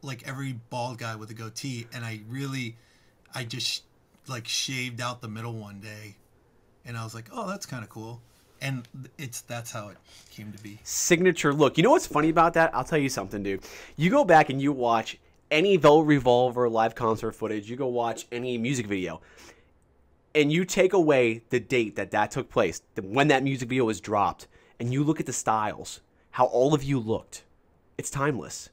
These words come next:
Speaker 2: If you look at it today, it still looks relevant, and it's not passé.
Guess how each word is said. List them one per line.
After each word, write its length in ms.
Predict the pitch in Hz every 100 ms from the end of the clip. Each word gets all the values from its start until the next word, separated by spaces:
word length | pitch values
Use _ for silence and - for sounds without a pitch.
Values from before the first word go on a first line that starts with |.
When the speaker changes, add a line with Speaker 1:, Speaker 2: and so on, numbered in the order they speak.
| _ _ _
Speaker 2:
If 160 | 143 135
you 140 | 156
look 160 | 233 247
at 100 | 220
it 100 | 226
today, 600 | 226 151 185 202 107 - - _ _
it 120 | 127
still 300 | - - 139
looks 200 | 135 - 131
relevant, 500 | 131 123 101 92 - _ _ -
and 120 | 123
it's 120 | -
not 200 | 127 110
passé. 540 | - 101 98 101 82